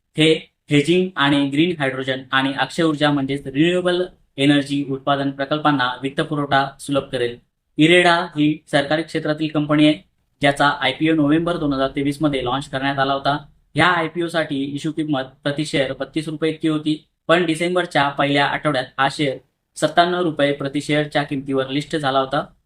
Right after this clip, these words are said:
लिस्टिंगच्या दिवसापासून आतापर्यंत या स्टॉकमध्ये जबरदस्त वाढ झाली आहे.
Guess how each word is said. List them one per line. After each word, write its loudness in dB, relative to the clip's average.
लिस्टिंगच्या 2
दिवसापासून 0
आतापर्यंत -2
या 2
स्टॉकमध्ये -4
जबरदस्त -2
वाढ 0
झाली -4
आहे. -8